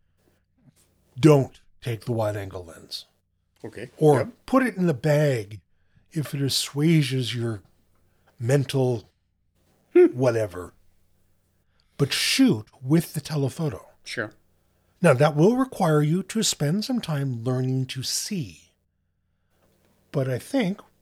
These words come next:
Speaker 1: we've talked about this enough that until you learn to see,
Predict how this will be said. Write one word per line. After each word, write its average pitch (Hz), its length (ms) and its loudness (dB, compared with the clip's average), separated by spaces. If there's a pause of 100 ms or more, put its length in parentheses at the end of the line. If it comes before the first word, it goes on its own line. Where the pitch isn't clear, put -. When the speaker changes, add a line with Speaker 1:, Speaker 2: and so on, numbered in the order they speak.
(160)
Speaker 1:
we've 202 240 0
talked 220 320 -4
about 175 280 -2
this - 440 -6 (720)
enough 156 580 -2 (1200)
that 160 120 2
until 208 220 2
you 240 120 0
learn 202 220 0
to 156 100 -4
see, 180 400 -4